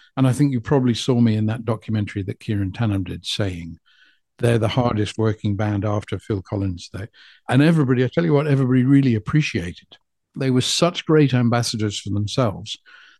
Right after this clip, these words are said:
That also made my life easier because I would call people up. "How, how'd it go? You know, do you think you could sell?"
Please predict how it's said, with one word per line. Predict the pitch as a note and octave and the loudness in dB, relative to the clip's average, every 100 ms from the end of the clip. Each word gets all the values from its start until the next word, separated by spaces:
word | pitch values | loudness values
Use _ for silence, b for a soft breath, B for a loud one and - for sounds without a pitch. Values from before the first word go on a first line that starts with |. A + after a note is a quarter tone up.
| - | 0
That | C#3 | 0
also | - D#3+ E3+ - A#2+ | 4 4 4 4 2
made | A2 A#2 A#2 | 4 2 2
my | A#2+ | 2
life | A#2 A#2 A2 | 2 0 -2
easier | A2+ A2+ - G2+ | -2 -4 -2 -4
because | A2 C3 A#2 | -2 -2 0
I | C3+ | 0
would | C#3+ - | 0 0
call | B2 A2 | 0 2
people | C3 C3 G#3 | 0 0 2
up. | C#4 - - b b _ | 0 -2 -16 b b _
"How, | - C3+ D3+ - | -2 0 0 2
how'd | F#3+ G3 | 4 4
it | G3 | 4
go? | F#3+ F#3+ G3 G3 F#3+ | 4 6 4 2 0
You | |
know, | E3 D#3 | 0 0
do | D#3 | 0
you | |
think | F3 D#3+ | 0 0
you | C3+ | -2
could | D#3 | -4
sell?" | - | -2